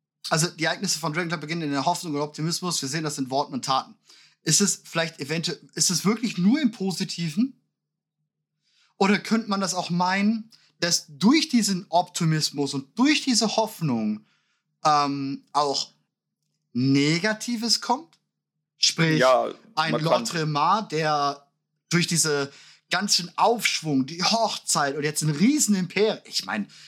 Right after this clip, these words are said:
Speaker 1: das wird viel zu wenig erwähnt, dass der gerade einfach Chef eines der, des größten Imperiums auf Azeroth ist.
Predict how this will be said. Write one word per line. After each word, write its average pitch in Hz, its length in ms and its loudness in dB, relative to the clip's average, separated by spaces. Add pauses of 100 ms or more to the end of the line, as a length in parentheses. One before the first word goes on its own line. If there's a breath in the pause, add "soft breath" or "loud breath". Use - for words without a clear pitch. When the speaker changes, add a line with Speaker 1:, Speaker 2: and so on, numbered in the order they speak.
(200 loud breath)
Speaker 1:
das - 340 -4
wird 156 120 0
viel 269 240 2
zu 165 140 0
wenig 156 240 -2
erwähnt, 143 320 -6
dass 127 100 -6
der 131 100 -4
gerade 131 400 -4
einfach 139 320 -4
Chef - 340 0
eines 139 280 -2
der, 127 100 -8
des - 380 -4
größten 151 360 0
Imperiums 131 720 -2
auf 127 300 -4
Azeroth 135 420 -4
ist. 156 220 -10